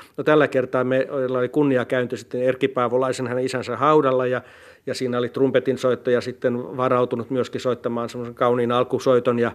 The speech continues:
mut Katri ei näy missään. Miss Katri on? Katri ei, ei, tota, ei oo, ei oo vielä näkynyt. Ja kyllä kai se on tulossa. No on, on tulossa. Ja aikaa kuluu varttitunti, ei voida aloittaa missä tapauksessa ilman Katria. Lapsia on kaksi elossa tästä perheestä ja,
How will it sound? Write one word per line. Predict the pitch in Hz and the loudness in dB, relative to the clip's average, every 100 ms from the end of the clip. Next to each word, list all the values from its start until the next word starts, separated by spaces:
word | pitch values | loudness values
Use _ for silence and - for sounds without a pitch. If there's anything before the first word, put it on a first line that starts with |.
| - - - - _ | -6 -20 -20 -20 _
mut | - | -10
Katri | 123 - 120 117 107 | -8 -6 -2 0 2
ei | 110 | 0
näy | 104 | -4
missään. | 104 101 - - - - | -6 -6 -8 -10 -14 -8
Miss | 131 - | -8 -4
Katri | 110 - - | -8 -8 -12
on? | 90 110 | -12 -8
Katri | 120 - 120 120 | -8 -6 -2 0
ei, | 117 131 | 0 -2
ei, | 156 120 | -4 -4
tota, | 120 - - 110 - _ - - _ - | -6 -10 -8 -8 -10 _ -20 -20 _ -4
ei | 127 123 | 0 0
oo, | 151 | -2
ei | 151 131 | 2 2
oo | 113 | 2
vielä | 110 107 | -2 -4
näkynyt. | 107 117 113 | -6 -6 -6
Ja | 110 | 0
kyllä | 170 135 | 2 4
kai | 110 | 0
se | 113 | -2
on | 104 | -6
tulossa. | 123 110 135 | -6 -6 -2
No | |
on, | 165 160 147 | 2 4 4
on | 131 117 | 4 0
tulossa. | - - 76 - | -6 -10 -10 -8
Ja | 104 98 | -10 -10
aikaa | 143 135 147 139 131 120 | -6 2 2 2 0 0
kuluu | 139 123 113 | 0 0 0
varttitunti, | 117 123 - 127 127 120 113 | 0 -2 -2 0 0 0 0
ei | 110 | 0
voida | 117 117 123 | 0 0 0
aloittaa | 113 - 113 | -2 -2 -2
missä | 135 143 127 | 0 0 -2
tapauksessa | 117 - 107 117 | -4 -6 -6 -6
ilman | 110 101 98 | -6 -4 0
Katria. | 147 147 139 127 - - - - | 0 4 4 2 -2 -18 -16 -2
Lapsia | 123 113 123 117 | -2 0 0 0
on | 113 | 2
kaksi | 120 - - - | 2 0 -6 -8
elossa | - 120 117 117 - 120 - 139 | -4 0 2 0 -2 -6 -6 -6
tästä | 123 - 104 | -6 -6 -6
perheestä | - 110 104 120 - | -6 -6 -6 -6 -4
ja, | 110 | -6